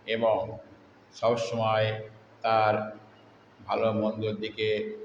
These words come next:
সর্বদা খেয়াল রাখে। এর কারণ হচ্ছে এরা খুব আবেগপ্রবণ হয়ে থাকে এবং শক্তিতে, এনার্জিতে এরা ভরপুর থাকে।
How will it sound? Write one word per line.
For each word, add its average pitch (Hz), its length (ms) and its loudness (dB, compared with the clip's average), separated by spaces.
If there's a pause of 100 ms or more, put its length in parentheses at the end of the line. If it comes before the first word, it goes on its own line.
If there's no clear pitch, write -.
(120)
সর্বদা 101 720 -2 (360)
খেয়াল 98 280 -2
রাখে। 92 360 -8 (1700)
এর 117 240 0
কারণ 120 300 2
হচ্ছে 127 320 2 (100)
এরা 120 280 2
খুব 120 460 -2
আবেগপ্রবণ 117 760 -2
হয়ে 113 220 0
থাকে 117 640 -2 (240)
এবং 117 560 2 (720)
শক্তিতে, 120 720 -2
এনার্জিতে 117 680 -2
এরা 117 240 4
ভরপুর 110 640 -2
থাকে। 113 640 -4